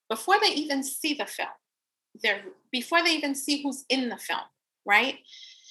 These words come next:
What your budget is, any of that. They're, they're reading your synopsis. And that is your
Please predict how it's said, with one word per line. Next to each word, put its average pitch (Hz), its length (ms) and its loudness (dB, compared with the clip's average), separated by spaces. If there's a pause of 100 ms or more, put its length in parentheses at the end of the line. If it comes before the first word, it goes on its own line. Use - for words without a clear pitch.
(280)
What 240 220 4
your 247 200 2
budget 214 400 4
is, - 240 -14
any 285 280 4
of - 140 -4
that. - 200 -4 (260)
They're, 254 220 0 (120)
they're 226 260 -2
reading 262 600 -6 (300)
your 190 520 -2 (120)
synopsis. - 1080 -10 (640)
And 226 500 6 (400)
that 269 380 10
is 233 320 0
your 254 200 2